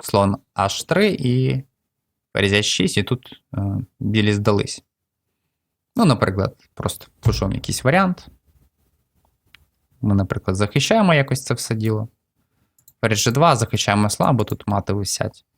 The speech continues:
Буде тура Д один шах, тура Ф один і тура Д два. Такий красивий хід.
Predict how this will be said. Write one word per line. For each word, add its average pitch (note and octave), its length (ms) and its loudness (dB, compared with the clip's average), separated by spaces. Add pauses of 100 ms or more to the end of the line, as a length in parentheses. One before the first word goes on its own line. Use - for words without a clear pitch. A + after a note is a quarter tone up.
(760)
Буде G#2+ 140 0
тура G2+ 300 2
Д C3 120 2
один G#3 380 4
шах, F#3 500 0 (380)
тура - 300 0
Ф - 200 0
один D#3 300 2
і F#3+ 80 0
тура A#2+ 380 0 (580)
Д A2+ 160 0
два. G#2+ 320 0 (500)
Такий G2 200 -4
красивий C3 380 0
хід. - 380 -4